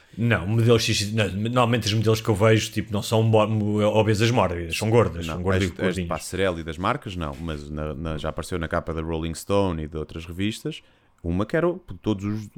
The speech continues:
Speaker 2: todos os, eh, todos os indicadores que nós temos eram uma, é obesa mórbida.
Speaker 1: Ok.
Speaker 2: E há essa celebração,
Speaker 1: Mas, olha,
Speaker 2: eh, que pode
Speaker 1: tu estavas
Speaker 2: ter
Speaker 1: a falar
Speaker 2: um impacto
Speaker 1: disso.
Speaker 2: negativo ou não, mas nos
Speaker 1: Sim.
Speaker 2: homens não há, por exemplo.
Speaker 1: Tu estavas a falar disso e eu pensei quando mandaste, eh, achei que tinhas razão, mas fez-me pensar numa coisa, que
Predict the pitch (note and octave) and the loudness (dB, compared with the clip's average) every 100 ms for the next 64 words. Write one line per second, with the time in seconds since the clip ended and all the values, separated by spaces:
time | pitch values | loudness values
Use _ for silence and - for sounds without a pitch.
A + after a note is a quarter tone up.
0 | - _ _ - B2 A#2 A#2+ A2+ A2 A2 | -20 _ _ 2 2 2 -2 -2 0 0
1 | G2+ F#2+ G2 A2+ A2 A#2+ B2+ C3+ C#3+ D3 | -2 -6 -4 -2 0 0 2 4 4 4
2 | B2 A#2+ A#2 D#3 F#3+ G3 G3+ G3 F3 F#3 | 4 0 0 0 0 0 0 -2 0 0
3 | F#3 G3 G3+ G#3+ - F#3+ G2 F2 - - | 2 0 0 0 0 -2 -6 -8 -16 -10
4 | F#2+ F#2+ E2+ - - - - - - - | -8 -6 -8 -12 -20 -20 -18 -18 -14 -8
5 | D#2+ D#2 D#2 D2 E2+ F2 G2 - A2+ A2 | -6 -6 -6 0 0 0 -2 -2 0 2
6 | A2+ - B2 B2+ B2+ F#2 G#2+ G2+ G#2+ G#2+ | 2 2 2 6 6 4 0 -4 -4 -4
7 | - F2 E3+ D#3 D3+ G#2+ C#3+ A#2 G#2 G2+ | -6 2 4 4 4 4 4 4 2 0
8 | A2 B2 C3+ D#3 D#3+ E3 D#3+ D#3+ D#3+ F3 | 0 2 2 0 -2 0 2 0 0 -6
9 | E3+ C3+ A#2 G#2 G#2 - G#2 F#2+ - C3+ | -6 -8 -10 -12 -12 -14 -10 -10 0 2
10 | C3+ C#3 C3+ A2+ G#2 - A2+ B2+ - A2+ | 4 2 4 4 2 0 0 0 0 -2
11 | - A2+ G#2+ G2+ F2+ - - - F#2+ F#2 | 0 2 2 2 0 -4 -12 -10 -4 -2
12 | F2 D2+ D2+ - - G#2+ A2 G#2 - G#2 | -4 -8 -14 -16 -10 -4 -4 -4 -2 -2
13 | F#2+ G#2+ B2 A#2 - G#2+ G#2+ G#2 G#2 G2 | 2 2 2 2 0 -2 -2 -2 -2 -2
14 | F#2 E2+ D#2 E2 - G2 G2+ A2 | -4 -6 -8 -12 -6 0 2 2